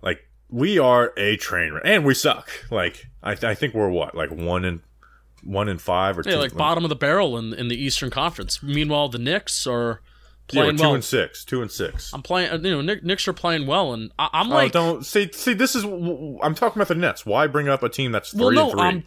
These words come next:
Speaker 2: I'm bringing
Speaker 1: Ooh,
Speaker 2: it
Speaker 1: they're
Speaker 2: up
Speaker 1: three.
Speaker 2: because I'm like, I have never, like, planted my flag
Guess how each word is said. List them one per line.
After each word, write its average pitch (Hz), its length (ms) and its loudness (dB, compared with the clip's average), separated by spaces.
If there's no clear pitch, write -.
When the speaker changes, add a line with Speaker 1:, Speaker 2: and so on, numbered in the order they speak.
Speaker 2:
I'm 175 160 0
bringing 208 260 4
Speaker 1:
Ooh, - 60 6
Speaker 2:
it - 20 4
Speaker 1:
they're 226 200 4
Speaker 2:
up - 40 -10
Speaker 1:
three. 175 160 0
Speaker 2:
because 151 600 0
I'm 180 340 2
like, 175 560 -2
I 220 120 0
have 294 180 0
never, 165 480 0
like, 139 380 -2
planted 151 420 -2
my 135 200 -2
flag 131 560 -2